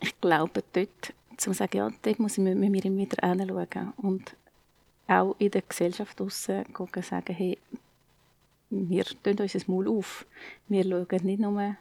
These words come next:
zu, wir gehen mal mit jemandem reden, wo wir sehen, der missbraucht im Kleinen oder im Grossen. Ähm, wir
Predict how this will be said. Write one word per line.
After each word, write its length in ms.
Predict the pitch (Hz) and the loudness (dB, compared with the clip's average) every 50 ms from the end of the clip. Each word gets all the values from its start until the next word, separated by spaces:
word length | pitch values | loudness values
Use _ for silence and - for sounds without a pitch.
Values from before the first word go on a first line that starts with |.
| - _ - | -14 _ -10
zu, 340 | - - 175 185 190 202 202 - - - - - - - - - _ - | -4 -2 -2 0 0 -2 -4 -8 -16 -18 -18 -18 -18 -20 -20 -14 _ 2
wir 320 | 180 185 185 190 185 196 - - - - _ _ _ _ _ _ _ _ - - - | 6 6 8 8 6 4 2 0 -12 -16 _ _ _ _ _ _ _ _ -18 -12 -2
gehen 400 | - - 180 185 196 196 196 - - - - - _ _ _ _ _ _ _ _ _ _ _ _ _ - | 2 4 4 4 4 0 -2 -4 -8 -12 -12 -12 _ _ _ _ _ _ _ _ _ _ _ _ _ -2
mal 280 | 202 185 190 180 185 - | 0 2 2 2 0 0
mit 300 | - 185 190 185 180 - | 0 2 2 2 0 0
jemandem 400 | - 185 _ - 180 180 175 170 | -2 -4 _ 0 2 2 2 4
reden, 280 | 170 175 180 185 - 226 | 4 2 2 2 0 -2
wo 80 | 214 208 | 0 0
wir 140 | 202 185 - - | 0 0 0 -4
sehen, 400 | - - 185 180 175 185 190 - - - - - | -4 0 0 2 2 2 0 -2 -6 -10 0 2
der 180 | 175 180 175 - | 2 2 4 2
missbraucht 960 | 185 185 180 - - _ _ _ - - 196 196 208 202 - - - - - _ _ - - - - - | 0 0 0 -2 -8 _ _ _ -4 -2 0 0 0 -4 -6 -8 -12 -12 -18 _ _ -12 -12 -12 -6 0
im 120 | - 190 | 0 0
Kleinen 460 | 180 - - 190 208 214 220 220 - - | 0 2 2 2 4 4 4 2 4 2
oder 200 | 202 214 - 190 | 2 2 2 2
im 160 | 185 190 190 190 | 4 4 4 2
Grossen. 600 | - 175 175 175 185 - - - - 180 190 - - - - - - - - - - - | 2 2 0 0 -2 -2 -2 0 2 2 0 0 -4 -12 -12 -12 -14 -14 -14 -10 -2 0
Ähm, 300 | 175 180 185 185 180 180 | 2 2 4 4 4 4
wir 120 | 180 | 2